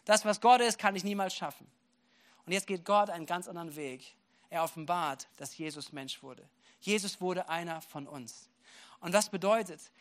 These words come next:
dass Gott hundert Prozent nachvollziehen kann, wie es dir geht. Gott kann hundert Prozent nachvollziehen, wie du dich fühlst,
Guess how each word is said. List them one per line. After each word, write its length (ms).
dass 220
Gott 420
hundert 340
Prozent 640
nachvollziehen 640
kann, 420
wie 100
es 140
dir 220
geht. 380
Gott 240
kann 180
hundert 340
Prozent 340
nachvollziehen, 600
wie 100
du 80
dich 160
fühlst, 540